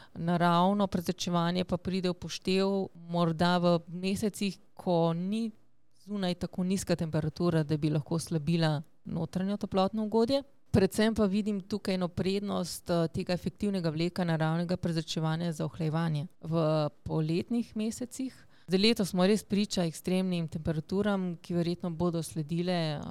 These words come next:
tudi v prihodnje. Izkoristiti ta nar-, naravni vlek za to, da se podhlajuje stavbna masa v nočnem času, je nekaj, kar poznamo v arhitekturi, to ni nič novega, kar govorim. Se pravi, odpreti na najvišji točki in nekje v,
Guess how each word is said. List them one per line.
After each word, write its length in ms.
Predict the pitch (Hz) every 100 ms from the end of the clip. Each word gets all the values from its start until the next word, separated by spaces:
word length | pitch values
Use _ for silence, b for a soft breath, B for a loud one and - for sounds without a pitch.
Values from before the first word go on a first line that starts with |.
| 156 147 151
tudi 300 | - 165 151
v 120 | 151 147
prihodnje. 600 | - - 170 190 214 214 b b b
Izkoristiti 600 | 208 - 208 240 240 220
ta 100 | 208
nar-, 460 | 202 190 175 - 185
naravni 540 | 180 170 170 196 220
vlek 500 | 165 156 180 247 - - -
za 220 | 175 175
to, 200 | - 226
da 140 | 202
se 360 | 190 185 175 175
podhlajuje 580 | - 180 - 175 196 196
stavbna 400 | - 170 170 180
masa 400 | 165 170 180 196
v 100 | 170
nočnem 380 | 165 175 - 160
času, 580 | - 170 180 - 214 -
je 180 | 170 170
nekaj, 340 | 170 170 - 170
kar 240 | 175 170
poznamo 500 | - 175 165 160 175
v 40 |
arhitekturi, 500 | 196 196 175 190 185
to 140 | 185 170
ni 140 | 170
nič 180 | 185 -
novega, 360 | 160 165 170 160
kar 180 | 170
govorim. 500 | 151 151 156 165 202 208 b b -
Se 120 | -
pravi, 260 | 156 175 170
odpreti 460 | - 151 175 -
na 80 | 165
najvišji 360 | 165 170 165 180
točki 600 | 180 180 - 208 185 -
in 360 | 175 156 156 -
nekje 340 | 160 - 175
v, 180 | 160